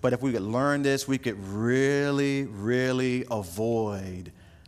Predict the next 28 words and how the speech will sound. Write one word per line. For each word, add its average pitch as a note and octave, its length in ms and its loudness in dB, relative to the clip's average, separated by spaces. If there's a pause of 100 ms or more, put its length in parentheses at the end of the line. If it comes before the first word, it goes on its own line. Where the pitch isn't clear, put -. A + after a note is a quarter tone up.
the G2 120 -4
wickedness A2 640 -4
and G2 160 -6
the F2 60 -4
dangers G#2 540 -2
of F#2 160 -6
the G2 100 -6
enemy. F2+ 420 -6 (800)
In D#3+ 220 2
the G3+ 100 2
Bible, A#2+ 640 0
in A2+ 140 -2
the C3 80 0
New C#3+ 140 2
Testament, G2+ 560 -4 (1160)
the B2 100 2
pro-, D#3 320 6
the, B2 240 0
the C3 80 2
apostles B2 880 0
are G#2+ 160 2
never, A2 960 0 (480)
ever G#2+ 600 -2 (800)
either, D3+ 320 2 (220)
either C3 260 2
doing F#3 500 0
or C3 180 -2
implying A2 760 -2